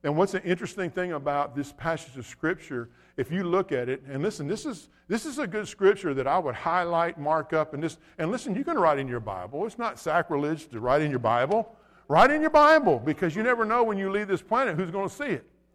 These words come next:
right? Right? I know, I know. And so, listen, you can write in your Bible. I, I've, I've written in all of mine. I hope that somebody,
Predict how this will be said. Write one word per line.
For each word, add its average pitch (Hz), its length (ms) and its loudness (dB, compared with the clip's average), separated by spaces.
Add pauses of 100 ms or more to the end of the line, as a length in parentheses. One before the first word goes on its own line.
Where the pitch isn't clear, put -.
(460)
right? 190 320 6 (640)
Right? 170 340 4
I 170 140 0
know, 247 300 2
I 165 100 0
know. 226 300 -4 (120)
And 160 120 -4
so, 196 220 4
listen, 180 440 -2
you 214 60 -4
can 294 140 -4
write 214 220 4
in 170 80 -2
your 147 140 -2
Bible. 120 380 -2
I, 151 200 -2
I've, 160 300 0
I've 175 220 2
written 180 320 2
in 147 160 -4
all 208 240 6
of 165 80 4
mine. 131 260 0
I 143 100 0
hope 180 260 -2
that 160 140 -4
somebody, 165 520 0